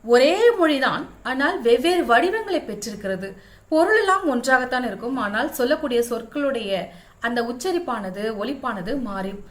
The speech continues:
எடுத்துக்காட்டாக, இருக்கிறது என்று நாம் எழுத்து மொழியில் சொல்வோம் தானே, "என்னிடம் பொருள் இருக்கிறது, என்னிடம்,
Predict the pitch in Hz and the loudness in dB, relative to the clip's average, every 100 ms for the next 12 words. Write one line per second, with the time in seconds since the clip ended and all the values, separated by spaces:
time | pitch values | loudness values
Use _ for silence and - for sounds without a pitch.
0 | - - - - 370 453 - 285 269 262 | -20 -20 -8 -2 -2 -2 0 0 2 2
1 | 269 247 262 - 240 339 427 403 349 285 | 2 0 0 -4 -2 0 0 2 2 4
2 | 294 262 208 220 285 254 196 214 208 208 | 0 -2 -4 -4 0 0 0 -2 -2 0
3 | 240 285 277 208 190 262 254 202 220 214 | 2 2 -4 -6 -6 -6 -6 -6 -6 -6
4 | 185 196 208 - - - - - 240 240 | -6 -6 -10 -14 -20 -20 -20 -10 -2 0
5 | 277 285 339 254 240 262 220 - 196 196 | 0 -2 -2 -2 0 0 -2 -4 -6 -4
6 | 202 233 277 | -6 -4 -4